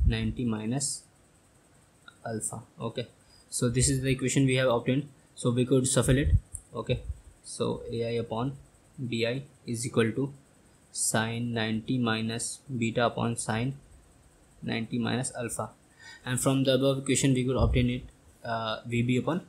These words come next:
V A upon V B, sorry. So it would be V A upon V B. So A I upon B I is equal to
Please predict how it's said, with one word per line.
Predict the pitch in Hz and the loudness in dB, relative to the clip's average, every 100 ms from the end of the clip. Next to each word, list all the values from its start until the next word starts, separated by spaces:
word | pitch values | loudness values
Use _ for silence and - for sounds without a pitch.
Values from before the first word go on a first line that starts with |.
| _ | _
V | - 123 127 | 0 4 4
A | |
upon | 131 127 | 2 0
V | 110 | 0
B, | 107 | -2
sorry. | - 107 - - - - - - | -4 -8 -10 -14 -14 -14 -14 4
So | - | 6
it | - | 8
would | 120 117 | 4 4
be | 143 180 - - | 4 2 0 0
V | 117 117 123 | 0 0 0
A | |
upon | 117 113 127 - - - - - _ - | 0 0 -2 -4 -14 -20 -20 -20 _ -6
V | 113 110 | -2 0
B. | 123 139 - _ _ _ - | 0 -2 -6 _ _ _ -20
So | - - | -20 -12
A | 120 123 | -6 -4
I | 127 117 | 0 -2
upon | 113 117 135 - _ _ _ 127 117 | 0 -2 -4 -8 _ _ _ -6 -2
B | 120 117 | -2 0
I | 120 135 - _ - | -2 -6 -12 _ -12
is | 117 | -8
equal | 120 113 | -2 -2
to | 110 160 | -2 -8